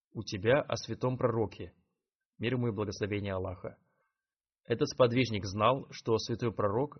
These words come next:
жив и здоров, и поэтому он думал, что для этой женщины самое главное — это весть о её близких. Но для этой женщины самым дорогим являлся святой пророк,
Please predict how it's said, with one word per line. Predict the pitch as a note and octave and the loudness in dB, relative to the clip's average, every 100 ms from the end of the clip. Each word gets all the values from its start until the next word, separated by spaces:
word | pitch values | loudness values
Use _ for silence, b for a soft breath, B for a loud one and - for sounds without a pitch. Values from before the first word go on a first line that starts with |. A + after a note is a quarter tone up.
| _ | _
жив | A2 A2 B2+ | -2 0 0
и | A2+ | 0
здоров, | F#2 A2 C3 D#3 - _ _ _ _ | 0 0 0 -2 -8 _ _ _ _
и | - | -2
поэтому | - C#3+ E3 C3+ B2+ | 4 4 4 0 0
он | B2 A2 G2+ | 0 0 2
думал, | C3+ E3+ D#3+ - - _ _ _ _ _ | 2 2 0 -4 -20 _ _ _ _ _
что | - A#2 | -4 0
для | A#2 C3+ | 2 2
этой | A#2+ | 2
женщины | G#2 D#3 E3+ D3+ C#3 | 2 0 0 -2 -4
самое | - C3+ A#2 G#2 G2+ | 0 2 2 2 0
главное — | G#2+ D3 D#3 D3 D3 - _ _ _ | 4 2 2 -4 -6 -12 _ _ _
это | - A2+ G#2 | -10 -2 0
весть | A#2 E3+ - - | 2 0 0 -10
о | - A2+ | -4 -2
её | G#2+ C3+ | 2 0
близких. | B2 A#2 A2 - - - _ _ _ _ _ _ _ _ _ _ _ | 2 0 -2 -6 -14 -16 _ _ _ _ _ _ _ _ _ _ _
Но | - D3 | -2 0
для | D3+ E3 | 2 4
этой | D#3+ D#3 C#3 | 4 4 2
женщины | C3+ F#3+ - G#2 F2 - _ _ _ | 4 0 -2 -6 -8 -12 _ _ _
самым | - C3+ E3+ C#3 | 2 4 6 4
дорогим | D3+ D3 C3 A#2+ F#2 | 6 6 4 0 0
являлся | G#2+ G#2+ A#2 D#3 - D3+ - | -2 2 4 2 2 -2 -2
святой | - A#2 G2+ C3 | -10 -10 -2 -2
пророк, | C3 A#2+ A2+ G2 - | 2 0 0 -4 -10